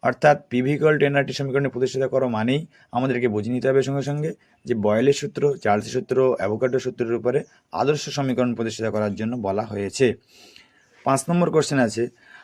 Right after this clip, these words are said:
বয়েল ও চার্লসের সূত্রের বিবৃতির সময় নির্দিষ্ট ভরের গ্যাসের উল্লেখ থাকে কেন? গ্যাসের চাপ মাপা হয় কোন যন্ত্রের সাহায্যে? প্রমাণ করো। স্থির চাপে নির্দিষ্ট ভরের গ্যাসের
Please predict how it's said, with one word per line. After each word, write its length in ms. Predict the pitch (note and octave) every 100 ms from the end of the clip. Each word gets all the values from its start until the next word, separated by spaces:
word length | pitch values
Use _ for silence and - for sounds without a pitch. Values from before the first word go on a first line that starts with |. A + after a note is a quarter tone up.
| -
বয়েল 340 | G2+ A#2+ D3 D#3+
ও 80 | D3
চার্লসের 380 | C3+ C3+ C#3+
সূত্রের 360 | C3+ C#3 - C3+
বিবৃতির 440 | A#2 A2 A2 A#2
সময় 480 | A#2+ C3+ A2+ G2 F#2+ -
নির্দিষ্ট 580 | A2+ A2 B2+ C#3 -
ভরের 340 | C#3+ C3 B2+ A#2+
গ্যাসের 360 | A2+ A2 A#2+
উল্লেখ 360 | A2 G#2+ A2 G#2+ -
থাকে 240 | A2 G#2+
কেন? 240 | B2+ C3 G2+ - _ _ _ _ _ _ _ _ _ G#2
গ্যাসের 300 | B2 A#2+ A2 -
চাপ 380 | - A#2 C3+ - _ _ A2+
মাপা 280 | A#2 A#2
হয় 260 | G#2+ - D3 -
কোন 280 | - D3+ D#3
যন্ত্রের 340 | B2+ A2+ G#2 G2+
সাহায্যে? 540 | - A#2 A2 E2+ E2+ - _ _ _ _ _ _ _ B3 - - _ _ - - A#3 - _ - -
প্রমাণ 380 | D#3+ E3+ E3+ E3
করো। 380 | D#3 D#3 D3+ - _ _ _ _ _ -
স্থির 380 | - F3 F3
চাপে 460 | - C#3 C#3 C#3+ C#3+ -
নির্দিষ্ট 540 | B2 B2 B2 D3 - C#3+
ভরের 340 | B2 C3 B2+
গ্যাসের 320 | B2+ A2+ B2